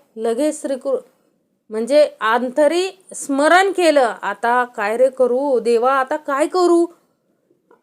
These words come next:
येताना तर दुर्वास ऋषी अखंड अनेक ऋषींबरोबर येत आहेत आणि बघितलं तर माझ्याकडं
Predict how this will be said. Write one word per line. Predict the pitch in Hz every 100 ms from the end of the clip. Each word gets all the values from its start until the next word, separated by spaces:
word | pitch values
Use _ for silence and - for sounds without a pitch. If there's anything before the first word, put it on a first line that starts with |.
| _ -
येताना | - 254 277 320 330 339
तर | 349 320
दुर्वास | 254 277 294 320 320
ऋषी | 320 - 339
अखंड | 302 262 262 320 330
अनेक | 330 294 269 320 320
ऋषींबरोबर | 302 311 320 311 311 330
येत | 320 302 302
आहेत | 330 269 - _ _ _ -
आणि | 285 339 349 262 254 -
बघितलं | 214 294 330 320 339
तर | 339
माझ्याकडं | 330 320 311 339 339 330 320 262